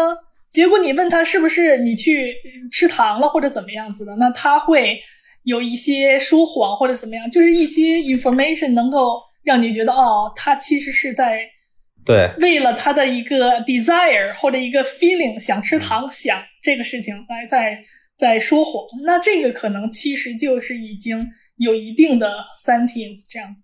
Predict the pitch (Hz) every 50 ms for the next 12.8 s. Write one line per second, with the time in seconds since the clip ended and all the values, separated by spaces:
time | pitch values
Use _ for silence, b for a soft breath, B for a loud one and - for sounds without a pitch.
0 | _ - - - 117 110 - - 110 113 120 113 107 104 104 110 113 104 107 113
1 | 104 101 90 85 85 82 80 - _ _ _ - 101 90 90 90 - - - 107
2 | 98 90 87 87 85 80 _ _ _ - 101 92 95 90 87 90 - - - 117
3 | 95 - - 92 85 90 92 - - - 98 95 95 - B B B B B B
4 | B _ - 98 95 92 78 - 92 92 92 - 127 127 110 101 95 104 104 98
5 | - - - - 101 101 117 123 123 120 110 98 107 95 95 - - - 135 139
6 | 139 135 104 87 85 - 104 98 90 87 - - 107 101 - 107 90 90 - _
7 | _ - _ _ - - 85 90 90 92 98 98 92 85 78 76 67 - _ _
8 | _ _ - - 98 - - - 127 - 131 131 - - - - - - - -
9 | - - - _ _ _ - - - - 147 135 123 - 113 110 101 98 - -
10 | 117 - - - 349 339 330 302 269 226 220 220 226 226 - - - - 440 440
11 | 392 392 415 - 392 359 320 285 - 403 285 339 - 359 349 349 427 440 440 440
12 | 403 381 359 349 359 381 349 349 - 440 440 415 339 330 359